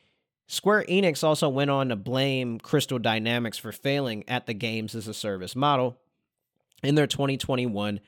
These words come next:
annual fiscal report. Uh, this is actually President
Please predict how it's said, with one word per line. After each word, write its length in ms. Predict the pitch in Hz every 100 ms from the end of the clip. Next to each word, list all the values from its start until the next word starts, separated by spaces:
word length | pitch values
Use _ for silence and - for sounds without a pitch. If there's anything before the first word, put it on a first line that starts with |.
| _ -
annual 500 | 139 139 135 127 127
fiscal 540 | - 113 98 - 104
report. 500 | 101 101 - 151 107 - _ _ _ _ _ -
Uh, 280 | 131 127 120
this 240 | 147 -
is 100 | 143
actually 640 | 135 127 - 127 120 117 - _ -
President 560 | 170 160 151 147 135